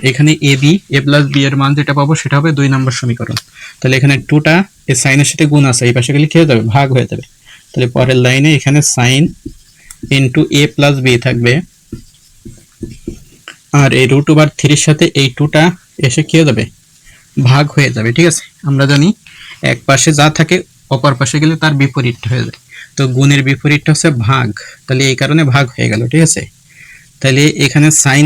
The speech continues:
আছে সেটা থাকবে, এই পাশে যা আছে সেটা যেমন আছে তেমন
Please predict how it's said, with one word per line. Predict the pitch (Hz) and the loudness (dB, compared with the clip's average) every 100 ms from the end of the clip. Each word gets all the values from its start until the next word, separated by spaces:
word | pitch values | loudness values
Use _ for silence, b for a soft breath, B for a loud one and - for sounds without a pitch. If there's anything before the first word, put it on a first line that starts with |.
| 151 | 2
আছে | - 160 202 _ _ - - | 2 0 0 _ _ -16 -8
সেটা | 143 139 135 | -4 -2 -2
থাকবে, | 139 131 156 151 | -2 0 2 2
এই | 135 | 0
পাশে | - 135 | -2 0
যা | 135 143 | 2 2
আছে | - 151 143 | 0 -2 0
সেটা | 143 180 - B B B B 135 | -2 -4 -6 B B B B 0
যেমন | 143 143 143 | 2 4 2
আছে | - 156 | 0 0
তেমন | 151 147 | 2 2